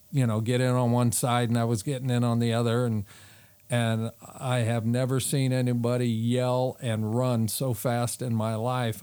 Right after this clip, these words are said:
I had no idea what he was doing. Well, come to find out that this body underneath where his legs were, there was still a milk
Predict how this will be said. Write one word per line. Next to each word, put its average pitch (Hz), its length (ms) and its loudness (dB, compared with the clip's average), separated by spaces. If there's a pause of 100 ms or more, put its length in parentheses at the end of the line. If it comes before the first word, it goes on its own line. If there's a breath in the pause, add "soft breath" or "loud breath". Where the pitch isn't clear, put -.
I 120 60 -6
had 113 200 -6
no 120 160 -2
idea 117 340 -2
what 117 180 -2
he 110 100 -4
was 104 200 -8
doing. 123 420 -4
Well, 110 300 -8 (580)
come 156 200 -2
to 127 80 0
find 131 360 -2
out 139 240 -2
that 113 180 -8
this 120 280 -6
body 120 800 -4
underneath 123 600 -2
where 117 220 -4
his 110 160 -6
legs 156 440 -6
were, 110 300 -2 (600 loud breath)
there 131 160 -2
was 131 180 -2
still 139 640 -4
a 113 260 -6
milk 117 400 -2